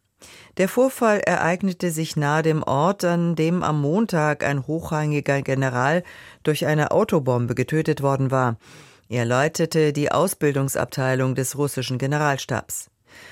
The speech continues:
Seit Beginn des russischen Angriffskriegs auf die Ukraine wurden bereits mehrere mit dem Militäreinsatz in Verbindung stehende Russen bei Sprengstoffanschlägen in Russland getötet.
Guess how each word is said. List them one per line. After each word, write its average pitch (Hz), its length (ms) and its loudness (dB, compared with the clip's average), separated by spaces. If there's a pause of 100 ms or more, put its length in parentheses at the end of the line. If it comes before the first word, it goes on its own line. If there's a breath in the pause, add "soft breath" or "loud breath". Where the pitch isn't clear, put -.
(120 loud breath)
Seit 202 340 0
Beginn 214 420 0
des 254 200 -2
russischen 202 400 -2
Angriffskriegs 160 840 -2
auf - 140 -4
die - 120 -8
Ukraine 156 640 -2 (320 loud breath)
wurden 165 260 2
bereits 147 460 0
mehrere 170 640 2
mit 151 260 0
dem 143 180 4
Militäreinsatz 139 1040 0
in 139 140 -4
Verbindung 143 580 -2
stehende 139 420 -4
Russen 151 420 0 (340 loud breath)
bei 147 140 2
Sprengstoffanschlägen 165 1200 0
in - 140 -2
Russland 127 500 0
getötet. 131 580 -2